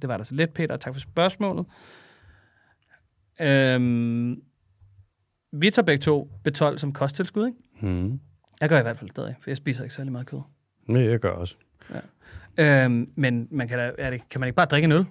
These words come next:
Speaker 1: i, i ny og næ? Altså, ikke fordi man skal opildne til, hvad det hedder, et fuldstændig vanvittigt ølforbrug.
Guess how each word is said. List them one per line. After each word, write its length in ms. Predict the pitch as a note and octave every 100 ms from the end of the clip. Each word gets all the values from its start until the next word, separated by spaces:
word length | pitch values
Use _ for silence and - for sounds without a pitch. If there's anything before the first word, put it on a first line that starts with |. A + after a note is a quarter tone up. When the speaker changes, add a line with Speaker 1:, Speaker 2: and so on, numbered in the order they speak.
| -
Speaker 1:
i, 40 | E3
i 220 | D#3 F3
ny 120 | F3+
og 60 | F3+
næ? 140 | F3 D#3+
Altså, 180 | D3 C#3
ikke 120 | C#3
fordi 160 | E3 E3+
man 140 | D3+
skal 360 | C#3+ D3 C3+ B2+
opildne 400 | D3+ D#3 D#3+ C#3+
til, 160 | C#3+ C#3+ C3+ C3 C3 C3
hvad 160 | C3+ C3
det 80 |
hedder, 160 | C3 C3 - _ _ _ _ _ _ D3
et 80 |
fuldstændig 340 | C#3 D3 E3 C#3+
vanvittigt 360 | C#3 F3 D#3 C#3+
ølforbrug. 440 | E3 F3+ F3